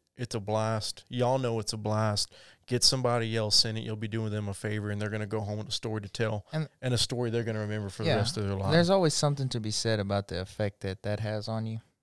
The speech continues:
Speaker 1: Oh,
Speaker 2: Uh,
Speaker 1: yeah.
Speaker 2: just hunting in
Speaker 1: Yeah.
Speaker 2: p-, in general, you know.
Speaker 1: Well, that's gonna do us for tonight.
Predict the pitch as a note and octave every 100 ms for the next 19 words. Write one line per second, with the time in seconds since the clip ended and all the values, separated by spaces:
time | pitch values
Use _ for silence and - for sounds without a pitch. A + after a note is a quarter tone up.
0 | - C#3+ A2 G#2+ G#2+ A2+ - A2+ A2+ A2
1 | _ - G#2 G#2 G#2+ - G#2+ G#2+ G2+ -
2 | - _ - F2 G2 _ _ _ _ _
3 | _ B2+ A#2+ A2 - C3 C#3+ - D3 C3+
4 | C#3 C3 - A#2+ B2 B2+ B2+